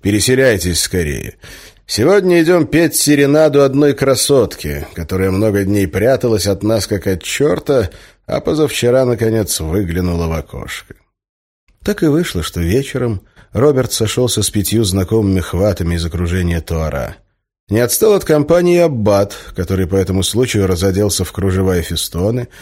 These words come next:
и имел атласную перевязь. «Извини нас, Господь», проговорил он с лицемерной гримаскою, «надо же утихомирить свой дух, чтобы, как требует долг, совершать геройство».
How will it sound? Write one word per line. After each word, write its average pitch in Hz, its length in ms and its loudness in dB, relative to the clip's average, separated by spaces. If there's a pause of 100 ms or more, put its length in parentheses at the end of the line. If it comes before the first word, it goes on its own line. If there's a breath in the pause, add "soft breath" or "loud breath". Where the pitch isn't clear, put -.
(220 loud breath)
и 98 160 2
имел 98 200 2
атласную 85 680 -2
перевязь. 60 720 -10 (680 soft breath)
«Извини 139 480 0
нас, 156 260 -2
Господь», - 1040 -6
проговорил 80 500 -4
он 76 100 -4
с - 100 -6
лицемерной 82 580 -4
гримаскою, 78 760 -6 (360 loud breath)
«надо 143 260 0
же 175 140 -2
утихомирить 147 680 0
свой 95 380 0
дух, 92 560 -4 (240 loud breath)
чтобы, 82 280 -4
как 82 160 -6
требует 82 500 -4
долг, 110 440 -2 (220 loud breath)
совершать 82 720 -2
геройство». 78 800 -8